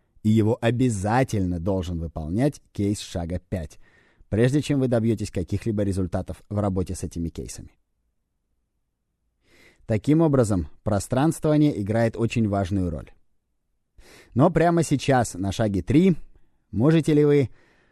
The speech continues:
может ли ваш приклир удерживать точку? Если он может удерживать эту точку, просто продолжайте работать с пространствованием и размокапьте приклира. И просто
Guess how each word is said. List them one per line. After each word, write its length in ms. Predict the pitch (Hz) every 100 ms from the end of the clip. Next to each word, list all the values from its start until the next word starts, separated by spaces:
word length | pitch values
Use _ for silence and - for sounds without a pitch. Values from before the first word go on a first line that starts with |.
| _ -
может 280 | 123 127 98
ли 80 |
ваш 240 | 113 107 -
приклир 400 | 98 85 147 208
удерживать 540 | 180 160 151 151 131
точку? 360 | 135 113 - - - - - _ _ _ _ _
Если 220 | 107 98
он 100 | 98
может 300 | 95 110 95
удерживать 480 | 98 123 180 170 165
эту 160 | 160 156
точку, 460 | 160 147 - 151 - -
просто 280 | 85 -
продолжайте 640 | 90 95 92 90 113 147 151
работать 400 | 135 131 131 127
с 40 |
пространствованием 1000 | - 110 - 95 98 90 92 87 90 92 -
и 100 | 151
размокапьте 640 | 185 127 80 90 87 90
приклира. 480 | 82 82 80 78 76 _ _ _ _ _ _ _ _ _
И 120 | 131
просто 460 | 160 101 104 110 92